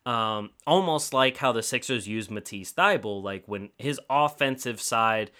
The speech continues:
you know, a lot of guys aren't really respecting his offensive game and what he can do. But on the defensive end, he has such a high impact that,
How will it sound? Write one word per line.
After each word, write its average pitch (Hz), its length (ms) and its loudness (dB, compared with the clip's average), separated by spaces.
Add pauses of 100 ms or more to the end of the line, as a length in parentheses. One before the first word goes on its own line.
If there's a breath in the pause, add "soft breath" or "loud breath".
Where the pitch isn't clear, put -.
(120)
you 120 120 -4
know, 110 360 2
a 110 80 -4
lot 123 200 2
of 113 80 -4
guys 110 260 0
aren't 113 260 -2
really 107 220 -4
respecting 98 640 -4
his 98 120 -10
offensive 98 540 -8
game 107 320 -6
and 92 140 -12
what 98 120 -8
he 90 80 -12
can 90 220 -16
do. 127 340 -2 (480 loud breath)
But 147 380 4
on 135 140 2
the 120 80 0
defensive 123 540 -2
end, 127 200 4
he 117 80 -6
has 113 140 -4
such 113 180 -6
a 110 60 -12
high 101 300 -4
impact 113 640 -4
that, 107 340 -2